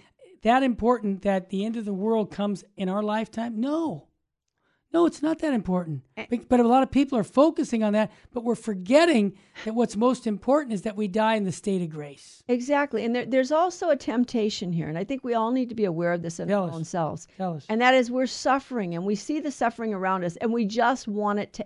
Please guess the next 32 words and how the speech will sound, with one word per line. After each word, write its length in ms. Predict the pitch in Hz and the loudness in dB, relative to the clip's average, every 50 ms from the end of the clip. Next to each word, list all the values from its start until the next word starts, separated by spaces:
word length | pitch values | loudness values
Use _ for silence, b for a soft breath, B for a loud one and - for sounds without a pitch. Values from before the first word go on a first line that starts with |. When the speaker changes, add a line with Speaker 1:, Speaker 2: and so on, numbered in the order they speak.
| - - | -10 -8
Speaker 1:
Yeah, 60 | 202 | -6
Speaker 2:
end. 320 | 190 208 208 160 170 175 165 | -4 -4 -4 -4 -6 -8 -8
Speaker 1:
that's 260 | 220 240 190 - - | -8 -8 -10 -12 -14
true. 220 | - - 202 240 | -14 -10 -4 0
Speaker 2:
So 80 | 285 277 | 2 4
we're 100 | 277 269 | 4 6
like, 220 | 277 262 254 - | 6 4 4 6
"Lord, 240 | 285 294 285 254 226 | 6 6 6 6 4
just 240 | 311 339 311 - - | 0 -4 -4 -4 -4
come 220 | - 302 285 269 | 0 2 2 2
and 100 | 247 - | 2 0
end 240 | - 196 190 185 165 | 0 0 0 0 -2
it. 240 | - - - - - _ _ _ | -2 -6 -10 -18 -20 _ _ _
Speaker 1:
Yeah. 200 | 202 202 190 170 156 | -10 -8 -8 -2 0
Speaker 2:
Come 160 | 302 339 359 | 0 2 2
and 80 | 339 311 | 2 0
end 100 | 254 - | -2 -4
it. 60 | - | -2
Come 200 | - 311 349 381 | 2 2 4 6
and 140 | 339 262 202 | 4 4 4
judge 320 | - 285 277 302 247 277 | 6 6 6 6 6 6
all 140 | 269 262 254 | 4 6 4
the 100 | 247 214 | 4 0
bad 340 | 202 226 208 214 220 220 202 | 2 4 6 6 6 4 4
guys 280 | 208 175 170 170 170 | 4 4 4 2 0
and 120 | 175 180 165 | -4 -8 -8
send 300 | - - 285 285 311 320 | 0 0 2 2 2 2
them 80 | 285 | 4
all 160 | 254 240 233 | 4 4 4
to 80 | 202 185 | 2 0
hell." 380 | 185 240 262 208 - - - - | 0 0 0 0 0 -2 0 0
Speaker 1:
<laughs> 60 | - | 0